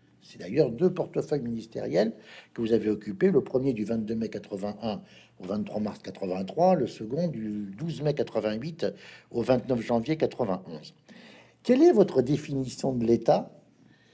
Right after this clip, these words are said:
et pourquoi l'avoir associé au mot stratège,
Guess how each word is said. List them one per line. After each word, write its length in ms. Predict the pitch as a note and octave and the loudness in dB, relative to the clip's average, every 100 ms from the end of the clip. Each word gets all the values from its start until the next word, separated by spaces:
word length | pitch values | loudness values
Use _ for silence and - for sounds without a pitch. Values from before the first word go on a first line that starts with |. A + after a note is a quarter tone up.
| _ _ - | _ _ -6
et 100 | - | -6
pourquoi 800 | - A3 - - A3 E3+ C3 - | -2 -4 -4 4 8 10 8 4
l'avoir 360 | A2+ A2+ A#2 A#2+ | 0 2 4 4
associé 480 | B2 - A#2+ - C3+ | 0 -4 -8 0 0
au 80 | |
mot 160 | A#2 A2+ | 2 -2
stratège, 640 | - - A#2+ G3+ G#3+ C#3+ | -4 -2 2 4 4 2